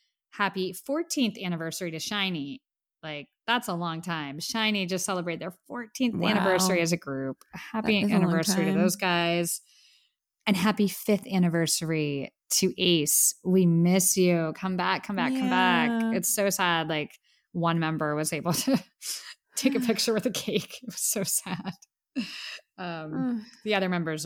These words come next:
Speaker 1: have all enlisted. That's why, guys. I don't know why he doesn't just enlist. Like, en-,
Speaker 2: I know.
Speaker 1: get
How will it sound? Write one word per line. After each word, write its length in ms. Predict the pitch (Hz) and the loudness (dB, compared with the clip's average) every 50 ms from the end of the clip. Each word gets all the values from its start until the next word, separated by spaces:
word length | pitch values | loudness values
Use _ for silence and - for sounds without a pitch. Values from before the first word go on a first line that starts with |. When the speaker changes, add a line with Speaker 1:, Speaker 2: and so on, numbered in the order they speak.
| - - | -10 -10
Speaker 1:
have 180 | 160 170 170 170 | -8 -8 -8 -6
all 160 | 156 151 143 139 | -8 -8 -8 -8
enlisted. 540 | 135 135 123 - - - - - - - - - | -8 -10 -8 -8 -8 -8 -10 -12 -16 -16 -16 -16
That's 220 | 165 156 - - | -16 -16 -16 -16
why, 120 | 143 143 - | -16 -16 -16
guys. 380 | - - 92 95 180 - - - _ _ _ _ _ _ _ _ _ _ _ | -14 -16 -16 -14 -14 -14 -16 -18 _ _ _ _ _ _ _ _ _ _ _
I 60 | - 214 | 2 4
don't 80 | 262 | 4
know 100 | 302 339 320 | 4 4 4
why 260 | 277 220 220 214 - - | 4 2 2 0 -2 -8
he 160 | - - 202 | -6 -2 2
doesn't 260 | 208 226 185 175 139 | 2 2 2 0 -2
just 200 | 127 143 - - | -4 -4 -6 -8
enlist. 480 | 156 156 156 156 156 160 165 165 - - | -8 -10 -12 -12 -12 -8 -6 -4 -4 -6
Like, 160 | - - - | -6 -10 -12
en-, 180 | - - - - _ - - - _ _ _ - | -10 -10 -12 -12 _ -20 -20 -20 _ _ _ -2
Speaker 2:
I 140 | - 247 262 | 2 4 4
know. 200 | 269 302 311 294 | 4 4 4 4
Speaker 1:
get 20 | 233 | 6